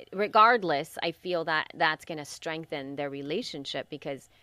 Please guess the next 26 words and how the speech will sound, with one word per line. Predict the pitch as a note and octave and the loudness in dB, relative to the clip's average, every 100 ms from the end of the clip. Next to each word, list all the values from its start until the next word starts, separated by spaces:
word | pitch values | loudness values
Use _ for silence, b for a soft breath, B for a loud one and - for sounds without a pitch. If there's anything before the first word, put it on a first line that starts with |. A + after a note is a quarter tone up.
| b | b
the | D#3+ | -10
dad | D3+ C3+ C3+ | -6 -6 -6
allowed | C3 B2+ C3 | -8 -8 -10
him | C3 | -10
to | C3 | -12
go, | C3+ C3 B2 A#2+ D3+ _ | -10 -10 -10 -14 -20 _
you | D#3 | -16
know, | C#3+ C3+ | -14 -14
and | C#3 C3+ | -14 -14
do | C#3 C3+ | -14 -12
all | B2+ | -14
the | C3 | -16
stuff. | - B2+ A2+ - - | -12 -12 -12 -18 -6
Yeah, | G#3+ G3+ | -2 0
and, | A#3+ | 0
and | A3 A#3+ | 0 0
I | A#3+ | -2
think | D4 C#4 | -4 -4
another | C4 A3 A3 | 0 2 0
aspect | - F3+ - F3+ D#3 | 0 -2 -2 -8 -6
that | E3 | -4
I | D#3+ | -4
really | F#3 D#3 F#3+ G#3 G3 E3 | -4 -6 -6 -4 -2 -4
enjoyed | D3 C#3+ D3+ C#3+ C3+ - | -6 -6 -6 -4 -6 -8
in | D#3 D3 C#3 | -10 -10 -6
this | D3 C#3 - | -4 -4 -12